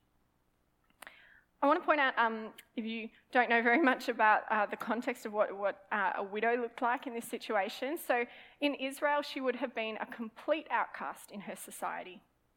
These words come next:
And it's actually really odd in this story that a widow is coming to the judge, that a woman is coming to the judge. And what, what that actually means is that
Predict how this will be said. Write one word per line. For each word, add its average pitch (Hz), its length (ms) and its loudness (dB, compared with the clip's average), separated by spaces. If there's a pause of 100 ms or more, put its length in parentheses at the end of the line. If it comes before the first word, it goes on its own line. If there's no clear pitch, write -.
(520)
And 254 120 6
it's 262 100 0
actually 339 300 2
really 277 320 -4
odd 240 300 4 (120)
in 233 120 -2
this 220 120 -4
story 233 440 -2
that 202 240 2 (260)
a 214 80 0
widow 208 640 2
is 208 140 -10 (100)
coming 214 500 -6 (220)
to 208 100 -4
the 208 80 -8
judge, 196 300 0
that 226 100 0
a - 20 0
woman 220 460 0
is - 160 -12
coming 196 240 -8
to - 140 -18
the 202 80 -8
judge. 175 340 -4 (260)
And 254 140 6
what, 320 200 6 (100)
what 277 180 4
that 277 140 6
actually 226 340 -2
means 269 420 -2
is 226 220 -10
that 208 220 2